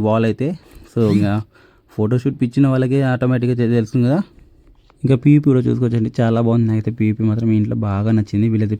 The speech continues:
పీయూపీకి చాలా మంచిగా టైమ్ అయితే తీసుకున్నారు. So చాలా బాగుంది పీయూపీ అయితే. ఇంకా మనకు వచ్చేసి చూసుకుంటే లెఫ్ట్ సైడ్లో మనకు వచ్చేసి అటాచ్డ్ బాత్రూమ్ అయితే ఉందన్నమాట. So చూసుకోవచ్చు, ఇది వచ్చేసి వెస్ట్రన్ టైప్ సేమ్ అటాచ్డ్ బాత్రూమే. So ప్లంబింగ్ వరకు, టైల్స్ వర్క్ అన్నీ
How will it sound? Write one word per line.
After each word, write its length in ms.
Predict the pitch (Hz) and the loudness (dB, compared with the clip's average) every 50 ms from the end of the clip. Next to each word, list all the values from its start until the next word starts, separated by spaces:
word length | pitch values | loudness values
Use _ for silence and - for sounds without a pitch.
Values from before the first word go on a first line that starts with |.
| - | -2
పీయూపీకి 360 | 104 104 107 104 - 110 113 110 - | -2 -2 -2 -2 -2 -4 -6 -4 -4
చాలా 200 | 101 95 98 98 101 101 | -4 -4 -2 -2 -2 0
మంచిగా 360 | 101 101 101 - 104 107 107 113 117 - _ - - - - - _ _ | -2 -2 -4 -4 -4 -2 -2 -4 -4 -8 _ -20 -20 -20 -20 -20 _ _
టైమ్ 140 | - 101 107 107 | 0 0 2 0
అయితే 120 | 104 - - 107 | 0 -2 -4 -4
తీసుకున్నారు. 480 | 107 - - - 113 110 104 104 113 143 175 - - - _ _ - | -4 -4 -2 0 0 2 2 2 0 -2 -4 -6 -12 -20 _ _ -6
So 60 | - 107 - 107 | -6 -4 -2 -2
చాలా 180 | 101 101 104 107 107 | -2 0 0 -2 0
బాగుంది 220 | 110 110 101 107 104 - | 0 0 0 0 0 0
పీయూపీ 260 | 104 104 104 104 104 101 | 0 0 2 2 0 0
అయితే. 180 | 98 - 127 151 180 185 - _ _ _ _ _ _ _ - | 0 0 -2 -2 -2 -4 -8 _ _ _ _ _ _ _ -2
ఇంకా 120 | 120 117 131 127 | 0 2 2 2
మనకు 200 | 131 127 127 127 127 | 2 2 2 0 0
వచ్చేసి 300 | 120 - 123 120 120 131 123 117 | -2 0 -2 0 0 0 -2 0
చూసుకుంటే 520 | 123 117 113 - - 117 110 107 110 117 123 143 160 - _ _ _ - - - _ _ _ _ _ - | -2 -4 -6 -4 -2 -2 -2 0 0 0 0 -2 -4 -8 _ _ _ -20 -20 -20 _ _ _ _ _ -2
లెఫ్ట్ 160 | 107 113 - - | -2 -2 0 2
సైడ్లో 260 | 135 127 127 131 143 156 - - 143 | 2 2 4 2 2 0 -2 -2 -2
మనకు 160 | 127 113 110 110 | -2 0 0 -2
వచ్చేసి 220 | 104 - 107 - 110 104 | -2 -4 -2 -2 -2 -2
అటాచ్డ్ 280 | 104 101 98 - 117 110 107 | 0 -2 -4 -4 -2 -2 -2
బాత్రూమ్ 240 | 101 95 104 104 | -2 0 -2 -2
అయితే 100 | 98 104 107 | -2 -2 -2
ఉందన్నమాట. 300 | 104 101 95 95 92 107 139 160 165 - _ _ _ _ | -2 -2 -2 -4 -4 -4 -4 -6 -6 -10 _ _ _ _
So 80 | - 110 101 - | -8 -6 -4 -4
చూసుకోవచ్చు, 440 | 107 104 101 - 110 107 101 - 147 190 - - _ _ - | -4 -6 -2 -2 -2 -2 -2 -2 -4 -4 -4 -12 _ _ -4
ఇది 80 | - 107 | -2 -2
వచ్చేసి 300 | 101 - - 113 107 - 120 104 | -2 0 -2 -4 -2 -2 -2 -2
వెస్ట్రన్ 280 | 101 98 - - 110 110 | -2 -2 -2 -4 -2 -2
టైప్ 140 | 117 120 117 - - | -2 -4 -4 -4 -2
సేమ్ 200 | 107 104 110 117 - - 123 | -2 0 0 0 0 -2 -4
అటాచ్డ్ 300 | 107 104 98 - - 113 | -4 -4 -6 -4 -4 -2
బాత్రూమే. 340 | 110 101 98 104 104 107 139 170 165 - - _ _ _ _ - | -2 -2 0 0 0 0 0 -2 -4 -10 -20 _ _ _ _ -6
So 60 | 127 120 | -4 -2
ప్లంబింగ్ 340 | - 123 120 120 123 127 123 120 | 2 2 4 6 6 4 4 2
వరకు, 200 | 117 117 113 123 120 120 | 2 0 -2 -4 -2 0
టైల్స్ 220 | 110 107 110 110 - | 0 0 0 0 -2
వర్క్ 140 | 117 110 - 110 | -4 -2 -2 -2
అన్నీ 200 | 107 107 107 | 0 0 0